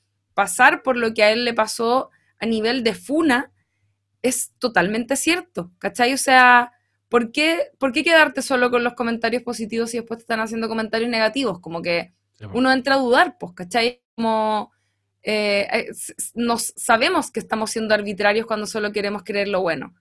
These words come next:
Speaker 1: ¿cachai? Entonces, yo a él en su, eh, insisto, en su primera temporada que la encuentro bastante buena y siento que ahí experimentó más desde como lo argumental, podríamos decir, o qué sé yo.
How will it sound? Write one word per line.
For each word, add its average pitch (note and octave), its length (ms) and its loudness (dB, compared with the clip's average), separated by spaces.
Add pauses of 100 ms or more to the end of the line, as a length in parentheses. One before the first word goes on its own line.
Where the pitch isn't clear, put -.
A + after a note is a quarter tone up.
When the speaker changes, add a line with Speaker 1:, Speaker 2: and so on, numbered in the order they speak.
(140)
Speaker 1:
¿cachai? A3 480 -2 (320)
Entonces, A#3+ 460 -4 (600)
yo C4+ 200 0
a C#4 240 4
él C#4+ 220 -4
en B3+ 160 -2
su, A#3 680 -6 (100)
eh, G3+ 180 -2
insisto, G3 380 -6
en F3+ 100 -6
su G3+ 120 -6
primera G#3+ 240 0
temporada A#3+ 280 0
que A3+ 60 0
la G#3+ 60 2
encuentro A3 280 -2
bastante A3+ 340 0
buena B3+ 420 4
y B3 100 -2
siento A#3+ 460 -6
que A#3 80 0
ahí A3+ 100 2
experimentó A3 580 -4
más A3+ 200 0
desde A3+ 240 -2
como G#3 200 -6
lo G3 100 0
argumental, G3 600 2
podríamos A3 320 -2
decir, A3+ 260 -4
o A#3 60 -2
qué A#3+ 80 -4
sé C4+ 140 -2
yo. A#3+ 320 0